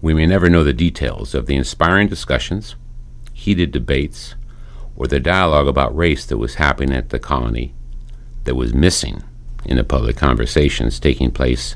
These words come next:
in the streets of the local community. Instead, we have the bell and the Maitland Arts Center that is the product and legacy of those discussions.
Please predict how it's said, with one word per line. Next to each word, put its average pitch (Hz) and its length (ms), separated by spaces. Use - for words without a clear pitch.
in 65 160
the 62 80
streets - 380
of 55 80
the 65 80
local 64 320
community. 62 500
Instead, 98 400
we 92 140
have 82 120
the 71 80
bell 82 380
and 71 140
the 71 40
Maitland 71 340
Arts 95 200
Center - 300
that 65 160
is 65 160
the 67 60
product 64 460
and 65 140
legacy 58 420
of 58 120
those 60 240
discussions. - 680